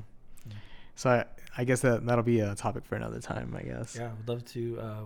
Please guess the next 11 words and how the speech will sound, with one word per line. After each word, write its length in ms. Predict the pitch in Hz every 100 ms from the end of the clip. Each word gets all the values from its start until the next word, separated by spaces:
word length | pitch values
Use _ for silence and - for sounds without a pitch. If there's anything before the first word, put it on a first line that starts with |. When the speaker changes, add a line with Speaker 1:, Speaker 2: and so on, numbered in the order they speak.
| 107
Speaker 1:
we'll 100 | 113
just, 260 | 110 - - - - - -
we 100 | 117
could 100 | 139
talk 140 | 127
about 200 | 127 117
activism 460 | 113 113 120 120 113
in 80 | 107
general. 340 | 107 120 117 113 - -
Speaker 2:
Yeah, 180 | - 120
totally. 360 | 104 135 120 107